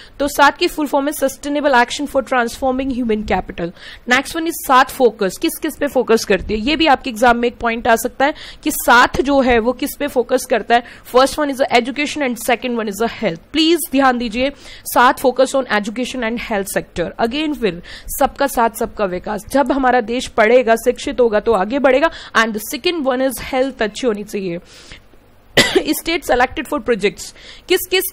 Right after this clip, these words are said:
state को इन्होंने select किया, that is the Jharkhand, एमपी, Odisha। देखिए आप अगर इन states को देखो, थोड़ा सा यहाँ पे दिक्कत है।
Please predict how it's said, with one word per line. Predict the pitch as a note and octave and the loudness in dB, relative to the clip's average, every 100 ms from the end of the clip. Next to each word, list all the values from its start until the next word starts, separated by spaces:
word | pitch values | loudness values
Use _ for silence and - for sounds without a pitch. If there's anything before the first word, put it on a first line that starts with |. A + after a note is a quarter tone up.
| - | -10
state | C#4 - C4 B3 | -12 0 2 2
को | D4+ | 0
इन्होंने | C4+ B3+ B3 | 0 0 0
select | C4 A#3 G#3+ G#3+ | -2 -2 -4 0
किया, | A#3+ | 0
that | A#3 A#3 | 2 0
is | A#3+ A3 | -2 0
the | A#3 G3+ | 0 0
Jharkhand, | A3+ A3 A3 A3 A3 G#3+ | -2 0 0 0 0 0
एमपी, | G#3 G#3 A3 G#3+ G#3+ - | -2 -4 -4 -4 -6 -4
Odisha। | B3 B3+ A#3 - E3 - - - | -2 -2 -2 -2 -4 -6 -18 -6
देखिए | F#4 G4 | 0 4
आप | E4+ E4+ | 4 2
अगर | E4+ | -2
इन | E4+ D4+ | -2 -6
states | - A#3 A3+ | -4 -2 -2
को | - C#4+ | -4 -6
देखो, | B3 C4+ | -4 -6
थोड़ा | - D#4 D#4+ D#4 | -10 -4 0 0
सा | D4 D4 | 0 -4
यहाँ | C4 A#3 | -2 -2
पे | A3 | -2
दिक्कत | G#3 - G#3+ | -4 -4 -6
है। | A3 G#3 F3 - | -2 -4 -4 -12